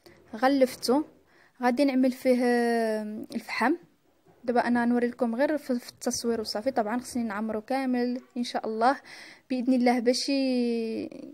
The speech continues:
يعني باش نشوف تبارك الله الخير موجود، العائله كبيره. باش تشعلوا الفحم غادي نعطي لكم واحد الطريقه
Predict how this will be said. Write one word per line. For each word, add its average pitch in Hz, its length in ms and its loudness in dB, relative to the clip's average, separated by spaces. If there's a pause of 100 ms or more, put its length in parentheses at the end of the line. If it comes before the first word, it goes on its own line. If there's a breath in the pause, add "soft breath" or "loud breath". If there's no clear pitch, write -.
(220)
يعني 349 300 0
باش - 240 -6
نشوف 269 420 2
تبارك 254 300 -2
الله 247 220 2
الخير 240 320 0
موجود، 240 420 0
العائله 220 360 -2
كبيره. 220 480 0 (680 loud breath)
باش 262 240 -2
تشعلوا 294 300 2
الفحم 285 320 2
غادي 285 180 4
نعطي 262 200 -2
لكم 277 200 0
واحد 269 120 -2
الطريقه 254 500 0